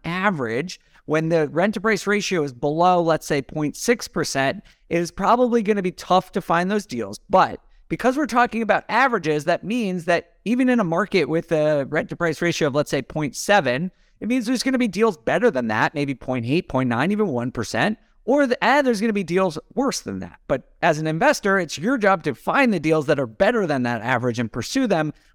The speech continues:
which we're gonna talk about in just a minute in steps three and four. So that's the rent to price ratio, great proxy for cash flow. When I'm looking at markets, um, where I wanna buy, uh, it's one of the first things I look at.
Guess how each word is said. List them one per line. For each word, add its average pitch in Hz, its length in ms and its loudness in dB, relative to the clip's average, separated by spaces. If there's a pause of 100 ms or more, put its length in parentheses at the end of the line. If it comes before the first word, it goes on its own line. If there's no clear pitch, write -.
which 151 160 -2
we're 165 80 2
gonna 147 160 -2
talk 139 260 2
about 123 300 0
in 113 80 -6
just 110 200 -4
a 120 40 -4
minute 170 340 2
in 123 140 -2
steps - 460 -2
three 104 380 -4
and 101 160 -8
four. - 320 -4 (140)
So 139 380 2
that's 214 220 4
the 247 80 0
rent 208 180 0
to 175 60 -12
price 185 220 0
ratio, 165 380 0
great 165 480 -2
proxy 160 400 0
for 143 140 -4
cash 131 400 -2
flow. 123 380 0 (280)
When 185 360 0
I'm 233 340 2
looking 214 320 0
at 190 120 0
markets, 165 760 -2
um, 131 400 0
where 147 240 2
I 139 40 2
wanna 151 280 0
buy, 143 640 2
uh, 127 320 2
it's 127 160 -8
one 185 160 -2
of 175 40 -4
the 160 60 -2
first - 400 -6
things 156 220 -2
I 135 80 4
look 143 260 0
at. 180 240 2